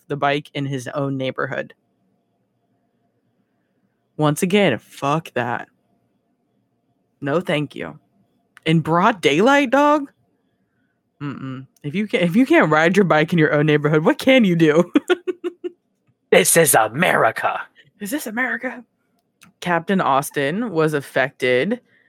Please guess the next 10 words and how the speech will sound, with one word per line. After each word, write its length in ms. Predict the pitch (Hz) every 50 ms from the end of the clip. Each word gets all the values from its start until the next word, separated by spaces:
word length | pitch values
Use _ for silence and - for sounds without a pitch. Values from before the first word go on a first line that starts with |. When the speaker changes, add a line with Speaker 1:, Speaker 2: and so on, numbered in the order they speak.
| _ _ _ _ _ -
Speaker 1:
Uh, 220 | 139 139 135 139 135 -
two 200 | - - 247 254
days 300 | 240 - 226 240 226 -
after 360 | 165 170 170 - - 175 175
Zach 340 | 151 156 151 147 165 - -
interviewed 460 | - 151 156 156 160 170 175 175 165
him 280 | 160 185 180 185 190
in 140 | 160 156 147
the 100 | 135 127
house, 760 | 139 - - 131 127 123 127 165 220 254 - - - - -